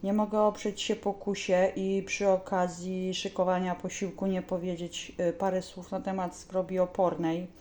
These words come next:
która jest właśnie w tychże ziemniaczkach, które są, y, ugotowane na parze i ostudzone, zimne, pokrojone. I tutaj akurat mam po prostu polane oliwą, posypane solą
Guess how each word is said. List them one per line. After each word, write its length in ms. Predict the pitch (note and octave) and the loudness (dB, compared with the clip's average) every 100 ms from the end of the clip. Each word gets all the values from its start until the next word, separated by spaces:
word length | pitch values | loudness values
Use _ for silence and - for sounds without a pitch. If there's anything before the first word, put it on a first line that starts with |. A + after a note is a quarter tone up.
| - - - - | -18 -18 -20 -10
która 340 | - G#3 F#3 | 0 4 4
jest 340 | F#3 F#3+ F#3 | 4 2 0
właśnie 380 | G3 F3+ F#3 F3+ | 0 0 0 -6
w 80 | - | -6
tychże 720 | - G3+ F#3 F#3+ F#3 F#3 F#3 F#3 | -2 -2 0 4 6 6 4 2
ziemniaczkach, 960 | F#3 G3 G3 F#3+ F#3 - F#3 F#3 - | 0 0 2 2 0 2 2 0 -6
które 340 | - - G3 F#3 | -12 -2 0 0
są, 540 | G3 F#3 F3+ F#3+ F#3+ F3 F3 | 2 0 2 0 -2 0 0
y, 40 | E3+ | 0
ugotowane 880 | F3+ F#3 F#3+ F3+ F#3 F#3 F#3+ F#3 | 0 -2 -2 0 2 2 0 -2
na 200 | F#3 F3+ | 0 0
parze 600 | F3+ - F3+ E3+ F3 F#3+ G#3+ - | -2 2 0 0 0 -2 -2 -6
i 320 | F#3+ F#3 F3 | -4 -4 -2
ostudzone, 640 | F#3 - F#3+ F3 F3+ F#3 | -4 -4 -8 -2 0 0
zimne, 300 | E3+ F3+ F3+ | -4 -4 -4
pokrojone. 760 | F3+ F#3 - F#3 F3 E3+ F3+ A3 - - - - - - | -4 -8 -6 -4 -2 -2 -4 -6 -10 -20 -20 -18 -20 -10
I 220 | B3 A3 G#3+ | -4 -2 -2
tutaj 500 | - A3+ - G3 F#3 | -4 -4 0 2 2
akurat 520 | F#3+ - F#3 F3+ - | -2 -2 0 0 0
mam 520 | F3+ F3 F3 F3+ F3+ | 0 0 -2 -4 -4
po 80 | B3+ | -4
prostu 320 | - G#3+ - | -2 -4 -4
polane 500 | D3 - A#3+ G#3+ G#3+ | -2 2 4 4 2
oliwą, 680 | G3 G3 G3 F#3 F#3 F3+ F3+ | 0 -2 -4 0 2 2 0
posypane 600 | F3+ F#3 F3+ F#3 F3+ F3+ | -4 -6 -6 -4 -4 -4
solą 540 | F3 F#3 F3 F3 E3+ | -6 -4 -4 -2 -2